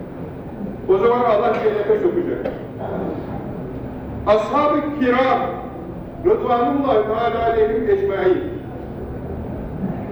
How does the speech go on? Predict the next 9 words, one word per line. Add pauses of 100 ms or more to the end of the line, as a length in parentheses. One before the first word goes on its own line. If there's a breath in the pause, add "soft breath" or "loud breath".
(220)
Neçe
meslekten
idi?
Hangi
meslekten
idi? (1300)
Ne
iş
yapardı?